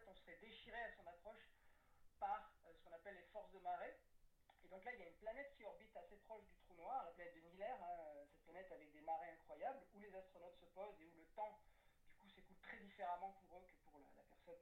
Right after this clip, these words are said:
qui reste. Euh, ça, c'est, c'est assez réaliste, c'est assez possible. Euh,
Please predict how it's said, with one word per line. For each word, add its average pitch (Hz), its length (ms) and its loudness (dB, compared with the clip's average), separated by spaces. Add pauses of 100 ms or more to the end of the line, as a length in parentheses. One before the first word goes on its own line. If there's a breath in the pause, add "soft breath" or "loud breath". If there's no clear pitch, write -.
(100)
qui 151 60 -8
reste. 240 260 0 (460 loud breath)
Euh, 151 260 6 (220)
ça, 294 260 8
c'est, - 160 -10 (320)
c'est 208 180 -4
assez 254 220 2
réaliste, 240 640 0 (140)
c'est 208 160 -8
assez 220 340 -6 (140)
possible. 247 420 -8 (600 loud breath)
Euh, 175 920 8